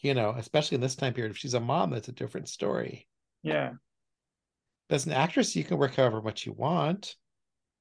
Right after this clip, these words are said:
Speaker 1: especially if you're a big star.
Speaker 2: Yeah,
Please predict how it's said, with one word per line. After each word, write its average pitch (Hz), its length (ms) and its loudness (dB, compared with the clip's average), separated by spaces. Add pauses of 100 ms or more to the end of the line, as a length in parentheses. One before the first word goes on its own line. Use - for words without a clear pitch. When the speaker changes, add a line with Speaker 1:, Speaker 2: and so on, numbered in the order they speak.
(320)
Speaker 1:
especially 131 340 0
if - 120 -8
you're 113 220 4
a 104 40 -2
big 131 240 -2
star. 127 600 -2 (420)
Speaker 2:
Yeah, 220 200 6